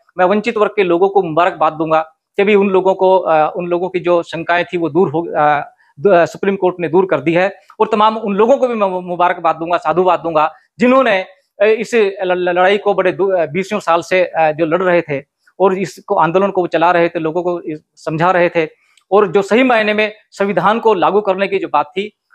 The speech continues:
वो मैं सोचता हूँ इस फैसले से जो बाबा साहब का सपना था, जो दूसरे हमारे महापुरुष हैं, फूले साहब हैं, उनका जो सपना था कि भी जो स-, जो हमारे लास्ट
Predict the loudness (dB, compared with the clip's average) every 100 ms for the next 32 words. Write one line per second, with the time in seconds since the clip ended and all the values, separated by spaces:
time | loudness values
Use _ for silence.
0 | 0 4 4 2 0 -2 -2 -4 -4 -8
1 | -6 -6 -4 -4 -4 -6 0 0 2 2
2 | 2 0 -2 -6 -6 -4 -2 -2 -4 _
3 | _ 2 4 4 0 -6 -2 0 2 0
4 | 0 0 -2 -4 -4 -4 -4 0 0 0
5 | -2 -2 -2 0 -2 -2 0 0 -2 _
6 | -2 0 2 2 2 2 4 4 4 2
7 | 0 2 2 0 -2 -4